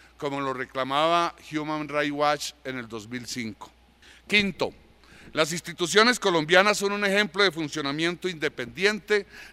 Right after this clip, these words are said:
respetuoso y complementario entre ellas. Y como en toda democracia, las diferencias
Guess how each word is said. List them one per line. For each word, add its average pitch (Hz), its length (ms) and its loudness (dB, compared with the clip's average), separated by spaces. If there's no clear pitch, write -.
respetuoso 175 1120 2
y 156 80 -8
complementario 135 920 -2
entre 139 360 -2
ellas. 101 380 -8
Y 185 100 -6
como 165 240 -4
en 151 80 -4
toda 220 300 10
democracia, 202 800 4
las 151 180 0
diferencias 143 800 -4